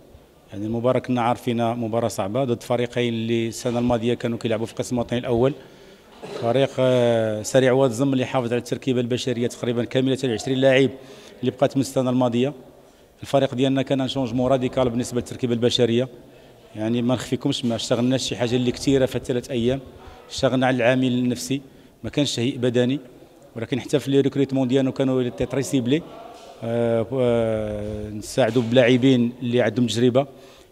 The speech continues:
يحاولوا يربحونا شوية الوقت على حساب النهج اللي رسمنا، فاللاعبين اليوم الحمد لله دخلوا عازمين باش يحققوا نتيجة إيجابية، فبدينا المباراة مع الفريق واد الزم كانوا واحد التحفظ الجانبين،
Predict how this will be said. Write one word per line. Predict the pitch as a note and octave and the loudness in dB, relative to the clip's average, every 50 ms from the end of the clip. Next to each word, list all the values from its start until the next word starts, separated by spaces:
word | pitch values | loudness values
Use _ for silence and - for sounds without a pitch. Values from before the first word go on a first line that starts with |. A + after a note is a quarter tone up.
| _ _ | _ _
يحاولوا | B2+ A2 - - C#3 C#3 C3+ C3+ C3+ | -10 -8 -4 -2 0 2 4 4 4
يربحونا | B2+ G#2+ G2 - C#3 C#3 C3 | 4 2 0 -2 -2 -2 0
شوية | - - C#3 C3 - | 0 0 0 0 0
الوقت | C3+ C3+ C#3 - - - - - - - - - _ - | 0 -2 -2 -4 -6 -12 -18 -20 -20 -20 -20 -20 _ -8
على | A#2 A2+ | -6 -6
حساب | - - C#3+ B2+ A2+ | -2 0 0 2 2
النهج | A#2+ C#3 C#3+ B2 A#2 | 2 2 2 2 2
اللي | A2+ A#2 B2+ | 2 2 0
رسمنا، | B2+ B2 - B2+ A#2+ A#2+ C3+ - - - - - - - - - - - - | 0 0 0 0 0 0 0 -2 -6 -14 -20 -20 -20 -20 -20 -20 -20 -12 -8
فاللاعبين | A#2 A#2 B2 B2+ C3 C3 B2+ C#3 C3+ | -4 0 2 2 2 4 4 4 4
اليوم | C3 C#3 C3 | 4 4 2
الحمد | B2+ - C#3 C3+ C3 | 2 0 0 0 0
لله | C3 B2+ C3 B2+ | 2 2 2 0
دخلوا | A#2 A#2 - B2+ A#2+ A#2 | 0 -2 -2 -2 0 2
عازمين | B2 B2 A#2 G2+ A2 B2 D3 D#3+ - - - - - - - - - | 2 2 2 2 0 0 0 0 -2 -8 -20 -20 -20 -20 -20 -16 -8
باش | - B2 - - | -6 -4 -4 -4
يحققوا | A2 - - - C#3+ C3+ | -6 -10 -6 -2 -2 -2
نتيجة | B2 A#2 A#2 B2+ | 0 0 -2 -2
إيجابية، | C#3 D3+ B2+ A2 B2+ B2 A2+ A2+ A#2+ B2+ C#3+ - - - - - - - - - - - | -2 -2 0 0 0 0 2 2 0 0 0 -4 -10 -20 -20 -20 -20 -20 -20 -20 -10 -6
فبدينا | - B2 A#2 A#2+ D3 D3+ | -2 -2 0 2 4 4
المباراة | D3 C#3+ C#3+ C#3 C3 C#3+ D3 C#3+ C#3+ | 4 4 4 4 4 6 6 6 6
مع | C3+ C3 C3 C3 B2+ C3 C#3 | 4 4 0 -2 -2 -2 -2
الفريق | C3 B2+ - C#3+ C3+ C3+ - - | -2 -2 0 0 0 0 -2 -2
واد | C3+ C3+ | -2 -2
الزم | A#2+ G#2 C3 C#3+ | -2 0 -2 -2
كانوا | B2+ - - C3+ C3+ | -2 0 0 0 0
واحد | - - C3+ | -2 -2 -2
التحفظ | - - - - C3 - - C3 A#2+ A#2+ | -2 -4 -4 -4 -6 -6 -4 -4 -4 -2
الجانبين، | A#2 G#2 C3 B2 B2+ A#2+ A2+ C3 C#3+ D3+ | 0 0 2 2 2 2 2 2 2 2